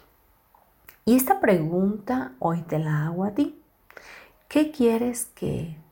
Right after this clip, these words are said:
Dios haga contigo? ¿Qué quieres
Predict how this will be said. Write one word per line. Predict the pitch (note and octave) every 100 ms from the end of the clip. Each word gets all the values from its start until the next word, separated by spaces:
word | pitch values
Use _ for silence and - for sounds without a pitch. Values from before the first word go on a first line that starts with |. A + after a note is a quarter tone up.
| _ _
Dios | D#3 F3 F#3+ A#3+ -
haga | - - -
contigo? | - C#3+ D3 B2 F2 D#2 - _ _ _ _ _
¿Qué | - G3+ G#3+ A#3 - - - - - _ _
quieres | - G#3 G3 G3+ -